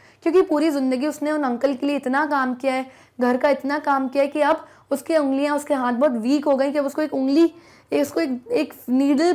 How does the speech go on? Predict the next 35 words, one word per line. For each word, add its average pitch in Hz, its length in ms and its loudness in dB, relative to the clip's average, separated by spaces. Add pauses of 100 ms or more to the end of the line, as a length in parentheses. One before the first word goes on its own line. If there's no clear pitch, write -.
(120)
पुल 302 180 2
करना 285 420 0
भी 294 140 -2 (360)
एम्ब्रॉयडरी 262 440 2
के 277 100 -8
लिए 285 60 -2
बहुत 277 180 2
भारी 226 460 -2
लग 226 180 -2
रही 220 100 -6
है, 233 60 0
बहुत 247 260 -2
हैवी 233 280 -2
लग 202 200 -4
रही 196 160 -8
है। 180 140 -10 (3000)
Third 320 260 4
question, 262 440 0 (340)
what 294 180 4
is 349 160 -4
suggested 277 440 2
by 269 120 2
the 302 140 -2
image 247 380 -2 (280)
massive 262 520 0
weight 262 220 2
of 285 160 2
uncle's 233 380 -2
wedding 226 320 0
band? 180 260 -6 (720)
पोम 320 220 4
में 349 120 2
एक 359 120 0
लाइन 277 360 0
है, 285 200 -4